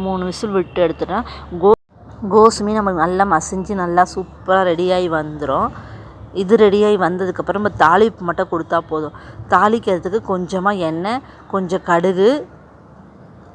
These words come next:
கொஞ்சம் சீரகம், ஒரு வரமிளகா, வெங்காயம் கட் பண்ணி போட்டு நல்லா அந்த கலர் சேஞ்ச் ஆகுற வரைக்கும் நல்லா வதக்கி விட்டுட்டு நெக்ஸ்ட் வந்து ஒரு ரெண்டு, மூணு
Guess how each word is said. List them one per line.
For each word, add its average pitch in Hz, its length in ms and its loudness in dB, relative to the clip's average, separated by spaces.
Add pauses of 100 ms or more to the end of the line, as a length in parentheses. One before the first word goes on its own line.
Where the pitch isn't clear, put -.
(580)
கொஞ்சம் 190 300 -2
சீரகம், 202 520 0 (220)
ஒரு 180 200 2
வரமிளகா, 185 600 4 (1800)
வெங்காயம் 190 580 0
கட் 165 180 -8
பண்ணி 180 180 -6 (100)
போட்டு 160 260 -4 (460)
நல்லா 185 440 2 (1040)
அந்த 180 180 -6
கலர் 185 260 0 (100)
சேஞ்ச் 190 280 -4
ஆகுற 180 80 2
வரைக்கும் 165 260 -2
நல்லா 170 240 -2 (360)
வதக்கி 180 380 -2
விட்டுட்டு 156 300 -4 (400)
நெக்ஸ்ட் 185 240 -4
வந்து 202 160 -2
ஒரு 180 120 -2
ரெண்டு, 180 240 -4
மூணு 180 180 -2